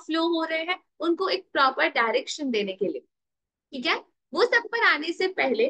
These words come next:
मैं आप सबको सिर्फ ये बताना चाहती हूँ कि Unacademy पे ऑफर चालू है। ओके, Unacademy पे ऑफर चालू है, टू मंथ्स का सब्सक्रिप्शन, ठीक है? ये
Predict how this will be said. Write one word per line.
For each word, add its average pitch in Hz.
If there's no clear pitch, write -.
मैं 320
आप 381
सबको 381
सिर्फ 381
ये 359
बताना 285
चाहती 262
हूँ 320
कि 370
Unacademy 254
पे 247
ऑफर 370
चालू 202
है। -
ओके, 277
Unacademy 349
पे 392
ऑफर 330
चालू 320
है, 381
टू 403
मंथ्स 370
का 359
सब्सक्रिप्शन, 202
ठीक 285
है? 381
ये 381